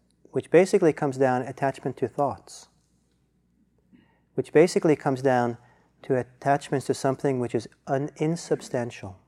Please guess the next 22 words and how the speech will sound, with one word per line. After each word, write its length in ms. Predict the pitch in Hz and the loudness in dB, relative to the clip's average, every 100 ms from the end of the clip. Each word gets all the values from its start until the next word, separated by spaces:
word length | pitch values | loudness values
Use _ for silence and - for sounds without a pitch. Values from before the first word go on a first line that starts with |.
| _ _ _ _ _ _ _ _ | _ _ _ _ _ _ _ _
the 80 | 127 | -8
most 160 | 117 - | -8 -6
insubstantial 800 | 151 160 - 147 - 131 - 123 | -4 -2 -2 -4 -2 -4 -6 -8
thing 220 | 127 117 | -6 -6
in 80 | 113 | -6
the 80 | 107 | -6
world, 340 | 104 95 - _ _ _ _ _ _ _ _ _ _ _ | -8 -10 -18 _ _ _ _ _ _ _ _ _ _ _
that 120 | 135 | 0
actually 520 | 139 151 - 143 131 - _ _ | 2 2 2 2 2 -2 _ _
you 80 | 135 | -8
can't 500 | - - 170 165 160 | -8 -8 -4 -4 0
even 220 | 143 131 | -2 0
grasp. 500 | 127 117 104 - - - _ _ _ _ | -4 -4 -4 -8 -20 -20 _ _ _ _
It's 140 | - - | -10 -4
an 80 | 127 | 0
illusion 600 | 127 139 170 185 151 117 | 4 6 6 4 0 -4
that 80 | 110 | -4
we're 100 | 110 | -4
grasping. 540 | 113 113 - 101 98 - | -4 -6 -12 -18 -18 -16
It's 100 | - | -8
an 80 | 120 | -2
illusion. 500 | 127 147 143 110 | 2 2 0 -6